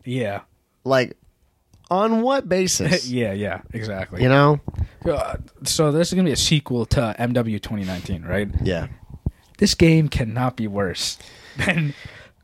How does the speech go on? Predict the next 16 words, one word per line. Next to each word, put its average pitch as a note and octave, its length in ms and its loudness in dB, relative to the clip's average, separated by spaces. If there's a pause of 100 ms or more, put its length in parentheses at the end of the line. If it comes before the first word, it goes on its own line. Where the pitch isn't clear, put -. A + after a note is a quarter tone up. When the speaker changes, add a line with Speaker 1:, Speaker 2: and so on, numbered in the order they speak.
(200)
Speaker 1:
well, F3+ 300 2
okay, D3 200 2
it - 60 -4
can't B3 180 2
be A3+ 100 4
worse D#3+ 260 2
than A#2 120 -6
Vanguard. G2+ 540 -4 (180)
'Cause C#3+ 160 4
honestly, F3+ 540 4
like, G2+ 320 0 (840)
Vanguard, C3 680 4
like, G#2+ 260 -2
I A#2+ 120 0
think D#3+ 180 2
Vanguard's, B2+ 760 -2